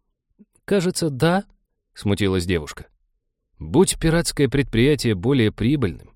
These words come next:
все системы корвета работали бы как часы и сияли до последнего винтика,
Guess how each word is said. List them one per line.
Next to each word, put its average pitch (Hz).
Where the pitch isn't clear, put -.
все 180
системы 156
корвета 113
работали 107
бы 95
как -
часы 139
и -
сияли 113
до 104
последнего 101
винтика, 101